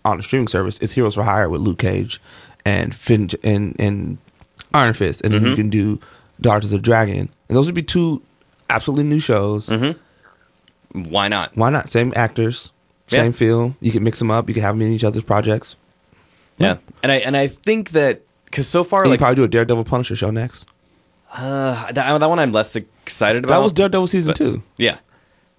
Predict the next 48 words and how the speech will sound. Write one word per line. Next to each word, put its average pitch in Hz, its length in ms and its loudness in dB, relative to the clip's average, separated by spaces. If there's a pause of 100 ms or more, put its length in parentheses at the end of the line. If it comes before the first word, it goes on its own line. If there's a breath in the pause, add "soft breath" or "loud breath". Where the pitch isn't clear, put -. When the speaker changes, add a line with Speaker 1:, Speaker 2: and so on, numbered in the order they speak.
(160)
Speaker 1:
W-, - 360 -8
Speaker 2:
But - 100 -10
Speaker 1:
so 127 80 4
Speaker 2:
yeah. 135 60 6
Speaker 1:
just 135 120 0
make 143 140 4
it 151 80 4
a 147 60 0
show. 139 300 -2 (600 soft breath)
Speaker 2:
Yeah. 104 160 2 (520 soft breath)
So, 110 340 4
but 147 160 0
yeah, 87 100 2
it - 120 -20
Speaker 1:
Punisher 143 240 2
Speaker 2:
was 131 60 -2
Speaker 1:
trying 139 140 2
to 123 60 -2
kill 127 160 2
people 127 240 0
and 113 80 0
Daredevil 110 360 0
being 110 160 -2
like, 104 160 -6
"Please 113 180 -2
don't 95 160 -4
murder 98 120 0
Speaker 2:
trying 107 120 -6
to 95 60 -6
Speaker 1:
people." - 220 -8 (160)
Speaker 2:
<laughs> - 140 -20
Which 165 280 0 (180)
Speaker 1:
I'm 131 140 2
blind. 104 500 2
I, 113 160 0
I, 113 120 0
Speaker 2:
we, 131 140 0
Speaker 1:
but 127 140 2
I - 40 6
Speaker 2:
we 139 60 2
Speaker 1:
can, 110 80 0 (140)
I 120 100 4
see 117 160 0
you 104 120 0
murdering 101 280 -4
people. - 380 -10
Speaker 2:
we 135 160 0
saw 117 260 -2